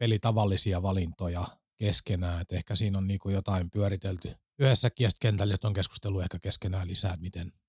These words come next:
tätä voitaisiin purkaa. Tavallaan, kun siis tää Tapparan kahdella tullut prässi maalin molemmilta puolilta, molemmilta puolilta niinku jatkuvasti, niin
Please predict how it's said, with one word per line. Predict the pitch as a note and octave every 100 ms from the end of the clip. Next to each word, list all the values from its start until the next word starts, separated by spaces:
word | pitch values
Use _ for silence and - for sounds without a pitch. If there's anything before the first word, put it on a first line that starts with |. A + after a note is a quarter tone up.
| _
tätä | - G2
voitaisiin | F#2 F#2 -
purkaa. | A2 G2 G2+ F#2+
Tavallaan, | A2 A#2+ A2+
kun | A2+
siis | A#2 A2+
tää | B2
Tapparan | A#2 A#2 - A2+ G#2 _ -
kahdella | B2 A#2+ A2+
tullut | A#2 A2+
prässi | B2 A#2+ - A#2+ A2+
maalin | D3+ A#2+ A#2+ A2+
molemmilta | A#2+ A#2+ G#2+ G#2 A2
puolilta, | B2 A2+ G2 G2+ G2 - _ -
molemmilta | C3+ C3 A#2
puolilta | A#2 B2+ B2 G#2+ G#2+
niinku | G#2+
jatkuvasti, | G#2+ A#2 - - G#2 G#2+ - - G2 -
niin | G#2+ G2+